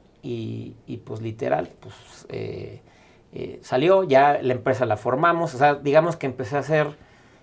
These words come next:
eh, empecé a poner un pie completo por afuera, mientras estaba asegurando el, el otro, porque evidentemente siempre que alguien quiere emprender, o sea, to-, todos dicen que tienen, este, problemas, que tienen hijos, que la escuela, inventan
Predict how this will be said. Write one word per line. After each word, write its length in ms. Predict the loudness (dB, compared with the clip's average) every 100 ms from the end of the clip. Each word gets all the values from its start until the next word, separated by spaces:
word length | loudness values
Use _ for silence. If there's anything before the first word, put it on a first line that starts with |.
| -14
eh, 140 | -10 -8
empecé 260 | -4 -4
a 60 | 0
poner 180 | 2 2
un 120 | 0
pie 400 | 2 4 4 0
completo 580 | -2 -2 0 -2 -2 -4
por 180 | -2 -2
afuera, 480 | 0 2 2 0 -10 _ -20 -14
mientras 200 | -10 -10
estaba 180 | 0 2
asegurando 720 | 2 0 0 -2 -2 -4 -6 -8 -18 -20 _ _ _
el, 240 | -8 -8 -6
el 160 | 0
otro, 300 | 2 2 0
porque 240 | -4 -2 2
evidentemente 680 | 4 4 2 0 -2 -2 -2
siempre 300 | -2 -2 -2
que 100 | 0
alguien 220 | 0 -2
quiere 180 | -2 -2
emprender, 520 | -2 -4 0 0 -2 -10 -20 -20 -6
o 20 |
sea, 180 | -2 4
to-, 160 | 8 8
todos 280 | 8 6 6
dicen 220 | 4 2
que 120 | 2
tienen, 360 | 0 0 0 -2
este, 300 | -4 -6 -8
problemas, 480 | -4 0 2 2 -4
que 100 | -6
tienen 320 | -4 -4 -4
hijos, 440 | -2 -4 -2 -4
que 400 | -2 -2 0 -2
la 80 | -2
escuela, 840 | -6 -4 -2 0 0 0 0 -2 -4
inventan 680 | -6 -2 -2 0 0 0